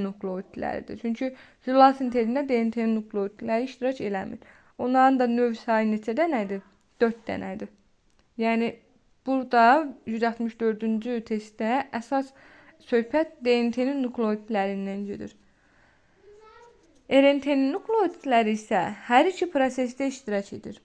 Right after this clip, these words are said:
Həm transkripsiyada, həm də translyasiyada. Evkaryot hüceyrədə sintez olunan hansı maddə molekulu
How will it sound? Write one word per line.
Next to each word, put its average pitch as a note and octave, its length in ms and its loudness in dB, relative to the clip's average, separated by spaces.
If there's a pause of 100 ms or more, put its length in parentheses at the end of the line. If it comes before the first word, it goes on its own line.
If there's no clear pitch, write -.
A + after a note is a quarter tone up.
(160)
Həm A3+ 320 -2
transkripsiyada, A3+ 880 -2
həm A3+ 240 -2
də D4 80 -6
translyasiyada. G3 880 -6 (840)
Evkaryot D#4+ 560 2
hüceyrədə D4 560 0
sintez C#4+ 400 -2
olunan B3+ 240 2
hansı A#3+ 320 0
maddə C4 400 0
molekulu A#3 460 -2